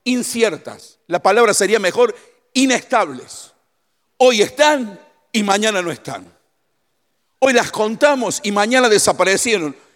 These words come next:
Y más si hoy en día se van a apretar un botón y te dejan fuera de la cancha, más todavía. Se pueden esfumar de nuestras manos.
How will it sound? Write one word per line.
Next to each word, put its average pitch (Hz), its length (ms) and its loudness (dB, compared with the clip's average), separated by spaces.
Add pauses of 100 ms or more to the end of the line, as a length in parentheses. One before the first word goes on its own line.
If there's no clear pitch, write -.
(120)
Y 185 100 -8
más 220 200 -4
si 214 100 -6
hoy 208 160 0
en 185 80 -4
día 214 160 0
se 175 120 -4
van 180 140 0
a - 20 0
apretar 165 260 -2
un 180 60 -4
botón 165 260 -2
y 175 60 -6
te 156 80 -6
dejan 160 240 -4
fuera 214 400 4
de 131 120 -8
la 151 140 -2
cancha, 196 560 0 (460)
más 226 340 -2
todavía. 196 640 -2 (1200)
Se - 180 0
pueden 262 300 0
esfumar 220 380 0
de 220 80 0
nuestras 208 340 -2
manos. 233 480 0